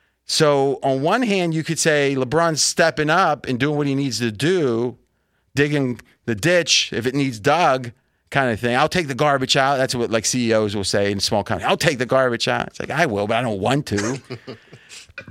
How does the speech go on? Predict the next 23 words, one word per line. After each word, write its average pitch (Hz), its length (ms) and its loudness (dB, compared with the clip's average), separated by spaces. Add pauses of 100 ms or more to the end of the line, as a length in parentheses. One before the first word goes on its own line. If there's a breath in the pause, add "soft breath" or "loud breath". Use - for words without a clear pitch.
(400 loud breath)
LeBron's 175 520 2
doing 226 320 2
that, 135 360 2 (160)
and 160 80 2
I 226 100 2
do 240 180 -2
give 330 160 -2
him 165 100 0
credit 113 360 2
for 92 340 -2
it. - 160 -6 (600)
But 160 140 -2
to 165 100 0
what 175 240 2
end? 170 520 2 (560)
Is 135 180 0
it 139 100 2
for 135 580 0 (720 soft breath)
an 131 100 0
M 135 140 2
V 113 140 0
P? 247 440 -2 (400)
Because 123 640 2